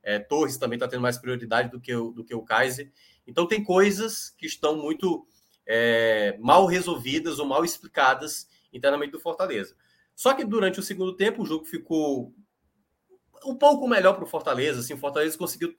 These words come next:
criar um pouco mais, mas não suficiente a ponto de empolgar, porque ainda errava muitos passes, saída de bola errada, a defesa tava muito exposta. Antes de, do Fortaleza conseguir o empate,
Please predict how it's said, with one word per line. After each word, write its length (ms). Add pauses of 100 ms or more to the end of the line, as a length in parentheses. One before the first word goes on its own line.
(100)
criar 280
um 100
pouco 280
mais, 560 (400)
mas 520 (320)
não 220
suficiente 600
a 60
ponto 260
de 440
empolgar, 520
porque 160
ainda 220
errava 280
muitos 220
passes, 640 (260)
saída 360
de 80
bola 220
errada, 500 (160)
a 80
defesa 640
tava 200
muito 160
exposta. 540
Antes 260
de, 140
do 180
Fortaleza 460
conseguir 280
o 40
empate, 420